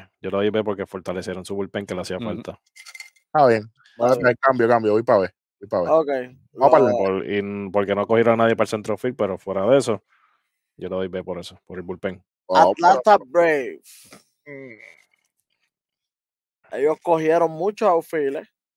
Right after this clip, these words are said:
Speaker 4: eh, más bateo. No cogieron casi nada para pichar. Y
Speaker 2: Yo
Speaker 4: no
Speaker 2: lo hice
Speaker 4: perdieron na-,
Speaker 2: menos.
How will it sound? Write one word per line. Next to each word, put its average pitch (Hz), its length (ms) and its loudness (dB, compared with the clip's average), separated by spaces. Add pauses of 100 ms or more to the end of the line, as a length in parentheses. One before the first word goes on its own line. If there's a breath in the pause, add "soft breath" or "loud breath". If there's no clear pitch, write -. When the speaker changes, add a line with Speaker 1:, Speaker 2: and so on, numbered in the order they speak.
(340)
Speaker 4:
eh, 104 240 -10
más 120 220 -10
bateo. 139 540 -2 (1040)
No 131 680 -6
cogieron 139 500 -6
casi 131 360 -12
nada 123 680 -4
para 120 300 -6
pichar. 127 380 -8
Y - 1800 -20
Speaker 2:
Yo - 60 -2
Speaker 4:
no 127 120 6
Speaker 2:
lo 196 80 8
hice 208 140 6
Speaker 4:
perdieron 214 200 6
na-, 175 80 0
Speaker 2:
menos. 160 140 -2